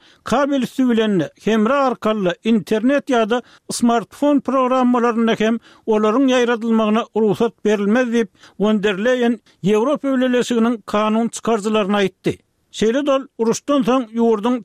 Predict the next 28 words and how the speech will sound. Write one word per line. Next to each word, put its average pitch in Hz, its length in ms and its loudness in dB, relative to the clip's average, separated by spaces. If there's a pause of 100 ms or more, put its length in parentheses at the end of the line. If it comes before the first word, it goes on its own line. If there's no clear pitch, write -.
täzeden 233 500 0
guruluşyna 247 520 0 (100)
kömek 240 360 0
bermek 254 320 0
üçin 233 300 -2 (220)
Ukrainanyň 254 880 0
dikeldiş 220 480 -4
paketini 247 580 0 (140)
başlamagy 220 600 0 (120)
teklip 214 460 0
etdi. - 340 -6 (380)
Bu 294 100 2
paket 277 420 0 (140)
zerurluklar 226 640 0
we 254 180 0 (140)
wajyp 220 540 -2 (140)
reformalar 233 600 2
üçin 233 300 -2
gerek 226 340 0
bolan 233 300 0 (100)
ummaty 214 560 2 (360)
maýa 214 400 2
goýumlaryny 240 500 2
getirmeli 233 520 0
diýip 220 140 0 (220)
ol 220 120 0
aýtdy. 202 420 -2 (420)
Netijede 214 640 0